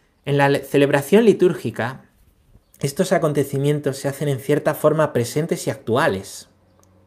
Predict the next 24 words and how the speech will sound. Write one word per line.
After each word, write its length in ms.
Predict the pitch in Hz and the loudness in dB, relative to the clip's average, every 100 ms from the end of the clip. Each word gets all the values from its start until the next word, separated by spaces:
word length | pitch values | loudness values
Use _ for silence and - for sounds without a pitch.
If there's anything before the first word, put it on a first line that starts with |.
| _ _ _ - | _ _ _ -16
los 160 | 101 98 | -10 -8
de 80 | 95 | -6
la 420 | 92 90 90 90 _ _ - _ _ _ | -8 -10 -14 -16 _ _ -20 _ _ _
pasión 320 | 101 - 120 | -12 -6 -4
y 60 | 120 | -4
resurrección. 600 | 101 - 95 - 139 98 - - 185 _ - _ _ _ _ _ _ _ _ - | -8 -8 -10 -8 -8 -8 -16 -18 -18 _ -20 _ _ _ _ _ _ _ _ -2
De 100 | 135 | 0
esta 220 | 165 196 | 4 4
manera 340 | 190 196 196 | 6 6 6
Israel 560 | 185 156 165 185 185 - _ _ _ _ _ - | 6 6 6 6 4 -4 _ _ _ _ _ -12
entiende 840 | 123 117 160 170 151 139 139 - _ _ _ _ _ _ | -8 -4 -2 0 2 0 0 -10 _ _ _ _ _ _
su 160 | - 127 | -2 0
liberación 500 | 123 117 113 - 127 | 2 2 0 -2 -4
de 60 | |
Egipto. 440 | 117 104 92 - _ _ _ _ _ _ _ | -4 -8 -12 -16 _ _ _ _ _ _ _
Cada 220 | 131 151 | 0 2
vez 180 | 165 165 | 2 0
que 100 | 139 | -4
se 160 | - 120 | -6 -6
celebra 380 | 127 127 131 | -2 0 2
la 160 | 127 123 | 0 2
Pascua, 360 | 170 175 - 170 | 0 0 -2 0
los 180 | 139 | -2
acontecimientos 1200 | 123 120 117 147 127 117 139 139 113 107 - - | -4 -6 -6 -6 -6 -4 -4 -4 -4 -6 -12 -18